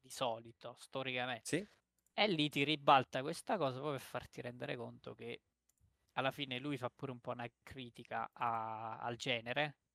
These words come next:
Speaker 1: ma in generale pure ai videogiochi, e cerca di, eh, renderti consapevole del fatto che tu hai un potere in mano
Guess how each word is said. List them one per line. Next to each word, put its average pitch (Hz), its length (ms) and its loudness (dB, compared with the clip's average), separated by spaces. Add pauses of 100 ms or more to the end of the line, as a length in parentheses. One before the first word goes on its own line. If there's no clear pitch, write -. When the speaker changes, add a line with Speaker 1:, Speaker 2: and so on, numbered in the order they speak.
Speaker 1:
ma 120 100 -8
in 120 80 -4
generale 120 480 -2
pure 127 160 -10
ai 120 60 -8
videogiochi, 131 680 -10 (520)
e 139 100 -2
cerca - 400 2
di, 131 320 -6
eh, 123 440 -10
renderti 139 580 0
consapevole 131 680 -2
del 135 120 -2
fatto - 400 -2
che 123 160 -14 (460)
tu 139 160 -4
hai 131 220 4
un 127 120 -10
potere 131 440 -2
in 123 80 -10
mano 117 260 -6